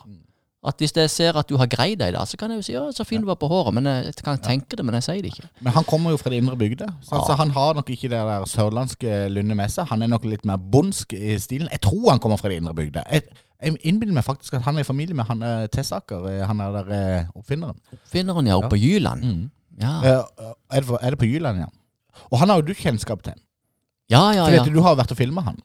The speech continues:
Speaker 2: Vi var, jeg
Speaker 1: Før,
Speaker 2: var
Speaker 1: eh, Riksmedia heiv seg på.
Speaker 2: Ja, i spede begynnelsen av Tare T V den
Speaker 1: Ja.
Speaker 2: gang.
Speaker 1: Ja.
Speaker 2: Så var jeg oppe der på gården og filmet, eh,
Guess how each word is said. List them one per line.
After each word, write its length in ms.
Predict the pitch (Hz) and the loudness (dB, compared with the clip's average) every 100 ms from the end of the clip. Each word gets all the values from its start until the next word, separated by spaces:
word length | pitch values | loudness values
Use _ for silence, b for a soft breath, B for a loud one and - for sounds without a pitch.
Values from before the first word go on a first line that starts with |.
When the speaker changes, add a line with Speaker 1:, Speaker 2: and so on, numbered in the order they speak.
| _ | _
Speaker 2:
Vi 200 | 110 175 | 4 6
var, 300 | 185 180 180 | 6 4 4
jeg 80 | 147 | 6
Speaker 1:
Før, 340 | 170 202 143 | 10 12 12
Speaker 2:
var 60 | 135 | 10
Speaker 1:
eh, 120 | 135 120 | 2 2
Riksmedia 720 | 139 - 175 202 170 101 60 - _ - | 0 2 4 4 4 0 -2 -10 _ 0
heiv 140 | 127 101 | 0 2
seg 160 | 107 | -2
på. 160 | - 67 - _ | -4 -6 -12 _
Speaker 2:
Ja, 300 | 107 156 175 | 2 4 4
i 100 | 120 | 2
spede 580 | 131 - 139 156 151 160 | 0 0 0 2 2 0
begynnelsen 500 | 127 143 170 131 120 | 2 2 0 0 0
av 80 | 107 | 0
Tare 400 | - 101 107 117 | 0 0 2 0
T 280 | - 95 104 | -2 0 0
V 260 | 92 110 95 | 2 2 2
den 120 | 92 | 0
Speaker 1:
Ja. 80 | 147 | 0
Speaker 2:
gang. 280 | 90 85 85 b - | -2 -4 -8 b -14
Speaker 1:
Ja. 100 | 120 190 | -14 -12
Speaker 2:
Så 160 | - 120 | -2 0
var 180 | 110 127 | 2 2
jeg 140 | 123 | 0
oppe 240 | 120 - 123 | -2 -4 0
der 160 | 120 | 0
på 140 | 123 110 | 0 0
gården 380 | 120 165 202 170 | 4 4 2 -4
og 80 | 117 | -4
filmet, 640 | - 92 95 110 104 85 85 | -2 -2 0 0 0 0 -2
eh, 400 | - - 50 | -6 -6 -8